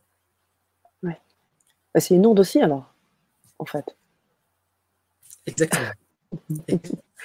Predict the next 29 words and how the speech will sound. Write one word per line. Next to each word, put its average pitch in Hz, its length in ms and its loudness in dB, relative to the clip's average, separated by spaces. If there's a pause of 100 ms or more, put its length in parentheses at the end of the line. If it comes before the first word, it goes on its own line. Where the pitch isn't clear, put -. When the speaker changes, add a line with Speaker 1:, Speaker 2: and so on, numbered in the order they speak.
(580)
Speaker 2:
parce 196 140 0
que 160 60 -2
Speaker 1:
Oui. 143 60 0
Speaker 2:
les 139 60 -4
formes, - 520 -4
elles 165 100 -4
sont 135 180 0
pas 175 220 0
juste 151 420 -4
dans 135 180 -4
ce - 100 2
qu'on 165 120 0
voit, 135 300 -4 (1120)
ce - 100 -8
qu'il - 120 -10
y - 20 -2
a 120 40 -4
autour 160 220 -2
de 165 120 -2
nous, 170 240 -4
dans 131 140 -4
le 123 100 -4
manifeste. 127 760 -4 (840)
Et - 100 -18
une 143 260 -8
pensée - 460 -4 (1400)
a 160 80 -4
une 175 120 -4
forme. 131 300 -14